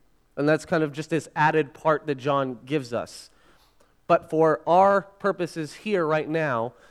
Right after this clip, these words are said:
uh, it's not that we're going to ignore the parentheticals, but I want you to pretend like you're sitting in the disciples' seats, which means that you don't know that the betrayal is going to happen yet.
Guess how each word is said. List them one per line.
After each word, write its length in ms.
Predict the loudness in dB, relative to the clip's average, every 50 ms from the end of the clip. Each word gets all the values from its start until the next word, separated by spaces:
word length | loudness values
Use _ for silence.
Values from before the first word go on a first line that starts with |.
| _ _ -4 -4
uh, 40 |
it's 120 | -2 0 0
not 120 | 0 0
that 80 | 0 0
we're 100 | 0 2
going 180 | 2 2 2
to 80 | 0 -2
ignore 320 | -4 -2 0 2 2 2
the 100 | 2 0
parentheticals, 800 | -2 -4 -2 -2 -2 -2 -2 -2 -2 -2 -2 -2 -4 -6 -6 -4
but 120 | -4 -2 -2
I 40 | 0
want 300 | 0 0 0 0 -2 -6
you 60 | -8
to 120 | -8 -8 -10
pretend 360 | -8 -8 -6 -4 -2 -2 -2
like 160 | -4 -6 -6
you're 100 | -8 -8
sitting 360 | -8 -6 -4 -4 -2 -2 -2
in 100 | -2 -4
the 80 | -4 -4
disciples' 500 | -6 -6 -4 -4 -4 -4 -4 -8 -12 -12
seats, 540 | -12 -12 -12 -12 -12 -16 -20 -20 -20 -20 _ _ _ _ _ _ _ _ _ _ _ _ _
which 160 | -8 -6 -4 -2
means 160 | -2 -2 -2
that 140 | -4 -6 -4
you 160 | -4 -2 0
don't 240 | 2 2 2 2 0
know 440 | 0 2 2 4 4 4 2 2
that 140 | -2 -6 -8
the 80 | -8 -10
betrayal 380 | -10 -8 -4 -2 0 0 0
is 80 | 0 -2
going 240 | -4 -4 -4 -4 -6
to 40 | -8
happen 420 | -8 -10 -10 -10 -10 -10 -12 -12
yet. 200 | -12 -12 -14 -16